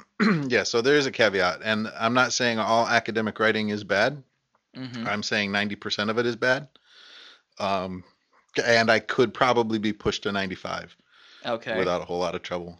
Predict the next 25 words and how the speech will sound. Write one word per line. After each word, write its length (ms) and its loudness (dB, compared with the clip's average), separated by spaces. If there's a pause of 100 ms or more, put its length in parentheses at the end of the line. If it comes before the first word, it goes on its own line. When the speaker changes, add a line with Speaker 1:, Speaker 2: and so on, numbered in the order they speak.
(120)
Speaker 1:
Um, 380 2
Speaker 2:
Okay. 300 -6 (640)
Speaker 1:
but 540 0 (1300)
the, 300 -8
the 160 4
idea 380 6
that 120 6
I 120 6
have 280 -2
behind 400 0
it 220 -4
is 520 -2 (600)
you 200 -4
want, 320 -4 (500)
it's, 260 -4
it's, 280 -6 (100)
it's 280 -4
kind 200 -2
of 80 -2
a 40 0
two, 300 -6 (260)
two-pronged 640 -4
thing. 220 -12 (160)
Speaker 2:
Right. 220 -6 (280)
Speaker 1:
Um, 420 0